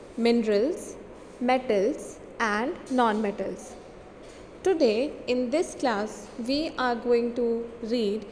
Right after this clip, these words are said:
in detail about metals.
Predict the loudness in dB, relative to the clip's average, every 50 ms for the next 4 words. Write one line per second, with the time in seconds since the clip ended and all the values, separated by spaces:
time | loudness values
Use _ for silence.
0 | -16 -18 -18 -12 -4 -2 0 2 4 4 4 4 2 0 0 -2 -2 -2 -2 -2
1 | -4 -4 -6 -10 -16 -16 -16 -10 -6 -4 -2 -2 -2 -2 -2 -2 -2 -4 -4 -6
2 | -10 -16 -16 -18 -18 -18 -20 -20 -20 -18 -18 -18 -20 -18 -10 -4 2 4 4 4
3 | 4 2 0 0 -2 -8 -12 -14 -16